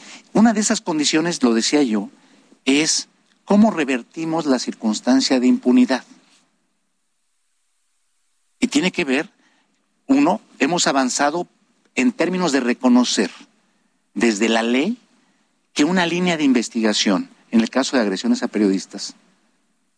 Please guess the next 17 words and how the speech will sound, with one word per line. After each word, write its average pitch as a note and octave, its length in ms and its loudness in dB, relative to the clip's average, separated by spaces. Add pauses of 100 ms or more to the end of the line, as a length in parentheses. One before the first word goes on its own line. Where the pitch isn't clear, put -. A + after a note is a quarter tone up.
(340)
es - 380 -2 (720)
el G#2+ 240 -4
que G#2+ 160 -4
se C3+ 420 0
aborde A2+ 640 -2 (460)
la A2 260 0
línea D3 440 0
editorial G#2+ 560 0
que G#2+ 160 -8
venía G#2 340 -2
comunicando, A2 680 -4 (880)
¿sí? G#3+ 160 -2 (1200)
Que, - 300 0 (460)
eh, G2+ 100 -2
recuerden G2+ 380 -2
ustedes A#2+ 400 0
que - 180 -6